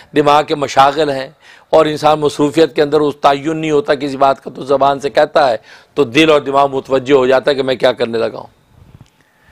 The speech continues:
इसलिए "व बिसौमी गदिन नवी-, नवैतु मिन शहरि रमज़ान", हम सहरी के बाद ये दुआ पढ़ लेते हैं, तो मैंने नीयत की शहर रमज़ान में जो है वो, ब-, कल के रोज़े की, यानी जो सुबह सादिक से शुरू हो रहा है उसकी नीयत की।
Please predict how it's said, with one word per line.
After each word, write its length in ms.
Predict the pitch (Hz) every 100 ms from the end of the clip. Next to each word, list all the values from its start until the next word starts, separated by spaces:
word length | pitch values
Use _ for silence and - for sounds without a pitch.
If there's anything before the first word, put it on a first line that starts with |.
| - -
इसलिए 240 | 147 156
"व 140 | 151 147
बिसौमी 420 | 147 147 156 151
गदिन 300 | 131 139 143
नवी-, 400 | 143 147 156 143
नवैतु 440 | 131 139 151 156
मिन 140 | 147 135
शहरि 300 | 156 160 147
रमज़ान", 500 | 143 135 139 135 110 - _ 135
हम 120 | 147
सहरी 300 | - 156 151
के 100 | 156
बाद 160 | 151
ये 100 | 143
दुआ 200 | 139 143
पढ़ 200 | 135 127
लेते 280 | 123 120 -
हैं, 120 | 113 _ _ _ _ _ _ _ _ _ -
तो 80 | 139
मैंने 240 | 147 147
नीयत 360 | 139 147 151 123
की 300 | 147 127 - _ _
शहर 240 | - 143 139
रमज़ान 480 | 143 139 139 139
में 160 | 139 135
जो 100 | 123
है 80 | 131
वो, 260 | 127 123 110
ब-, 380 | 131 101 127 -
कल 140 | 139
के 120 | 123
रोज़े 280 | 131 127 139
की, 200 | 127 143 _ _ _ _ _ _ -
यानी 140 | 131 127
जो 140 | 135
सुबह 240 | 131 135
सादिक 320 | 131 127 120 117
से 140 | 127
शुरू 260 | 120 131 131
हो 60 |
रहा 120 | 127
है 160 | 147 _ _ _ _ _ _ _ _ -
उसकी 200 | - 135
नीयत 220 | 123 120
की। 100 | -